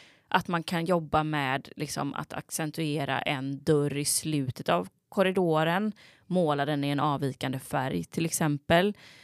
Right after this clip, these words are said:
Ehm, det kan vara att man har en viss typ av fondvägg eller tapet som gör att någonting händer i ett blickfång så att man blir liksom intresserad.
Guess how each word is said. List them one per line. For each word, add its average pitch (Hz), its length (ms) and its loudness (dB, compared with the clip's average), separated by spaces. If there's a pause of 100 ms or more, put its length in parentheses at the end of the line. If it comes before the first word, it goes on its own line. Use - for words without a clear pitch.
(120)
Ehm, 151 760 -4
det 160 80 -2
kan 160 220 -2
vara 143 260 0
att 139 120 -6
man 147 140 -4
har 131 160 -4
en 127 120 -4
viss 127 220 -8
typ - 260 -8
av 104 240 -6 (100)
fondvägg 160 1120 2
eller 135 460 -4
tapet 175 920 -2
som 190 240 0
gör 143 280 4
att - 340 -4
någonting 156 560 -2
händer 151 800 0 (500)
i 147 420 -2
ett - 180 -12
blickfång 147 720 -2
så - 120 -2
att 147 60 -8
man 143 140 -2
blir 139 180 -2
liksom - 240 -8
intresserad. 151 800 -2